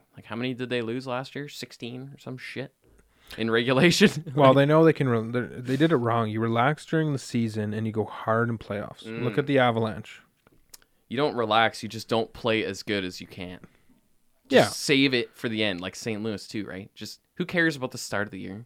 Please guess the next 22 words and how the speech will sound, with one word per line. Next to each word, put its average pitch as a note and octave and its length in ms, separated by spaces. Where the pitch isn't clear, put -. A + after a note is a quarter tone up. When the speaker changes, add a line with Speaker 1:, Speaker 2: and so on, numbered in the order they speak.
Speaker 2:
It's - 100
Speaker 1:
Just - 120
Speaker 2:
all C#3 220
about D3 300
the C3 100
last, A2+ 420
let's G#2+ 160
say, A2 380
what, G#2 240
thirty A#2 400
games? A#2+ 580
Speaker 1:
Yeah, G#2 280
and A#2 120
then B2+ 100
just B2 200
win C3 220
twenty-five B2 960
out A2 100
of A2+ 80
thirty A#2 280
games. C3 400
Speaker 2:
Yeah. D3+ 220